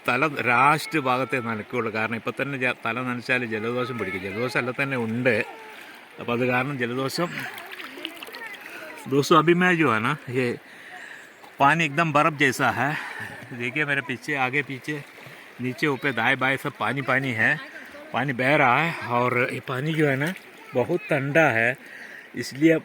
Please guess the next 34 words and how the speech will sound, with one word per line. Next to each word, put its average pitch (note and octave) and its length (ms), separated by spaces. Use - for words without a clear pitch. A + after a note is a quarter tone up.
मैं C#3+ 360
अभी D3 300
डूबा C3 340
नहीं D3+ 160
पानी A2 300
में, C#3+ 220
पूरा A2+ 280
सर D#3+ 240
बचा E3 320
के D#3+ 140
डूबा C#3 300
हुआ G#2+ 240
है। A2+ 280
अगर B2 280
सर D3 400
अभी D3+ 260
भी E3 200
आप, C#3 340
आप B2+ 600
अगर E3 320
डुबाएंगे D#3+ 520
ना D3+ 240
तो D#3 180
सर्दी C3+ 380
पकड़ेगा, C3+ 400
इसलिए C#3 280
मैं C#3+ 140
क्या C3+ 200
कर D3 200
रहा C#3 120
हूँ, D3+ 120
लास्ट B2 340
टाइम D3+ 200
में E3+ 260